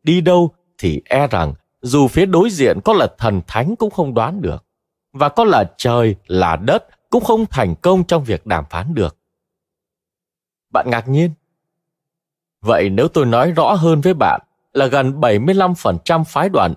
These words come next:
ấu trĩ như vậy, thiếu chuẩn bị như vậy, thì bạn có tin tôi không? Tình huống thực sự quá lợi cho những người cao tay nghề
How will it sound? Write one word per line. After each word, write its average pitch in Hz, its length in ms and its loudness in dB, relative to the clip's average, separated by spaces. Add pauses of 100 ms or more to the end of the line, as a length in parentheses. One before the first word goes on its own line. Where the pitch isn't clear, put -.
ấu 147 240 2
trĩ 180 280 -4
như 175 180 -2
vậy, - 280 -4 (380)
thiếu 214 320 2
chuẩn 92 260 0
bị 85 200 -2
như 165 200 2
vậy, 107 240 0 (300)
thì 120 120 -4
bạn 90 240 0
có 175 80 -2
tin 165 280 -2
tôi 156 140 0
không? 170 380 -2 (1500)
Tình 110 200 0
huống 135 240 2
thực - 200 -2
sự 82 340 -4
quá 147 200 0
lợi 143 340 2
cho 143 80 0
những 202 220 0
người 123 140 0 (140)
cao 151 180 -2
tay 139 200 -4
nghề 85 280 -6